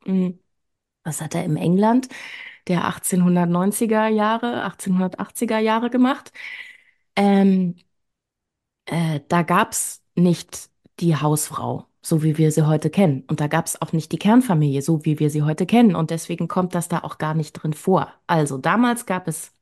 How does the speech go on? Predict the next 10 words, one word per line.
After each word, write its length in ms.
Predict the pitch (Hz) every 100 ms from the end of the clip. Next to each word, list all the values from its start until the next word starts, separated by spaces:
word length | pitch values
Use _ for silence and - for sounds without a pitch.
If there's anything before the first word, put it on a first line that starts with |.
| _ _ _ _ -
A, 380 | 156 156 196 320 - - - - - -
die, 200 | 180 170
äh, 360 | - 156 147 - -
bürgerliche 460 | 208 254 262 269
Frau, 340 | 277 - 269 285
die 180 | 214 208
aber, 520 | 180 175 170 165 -
äh, 180 | 160 156
Personal 580 | - 160 143 139 143 196
hatte, 300 | 240 349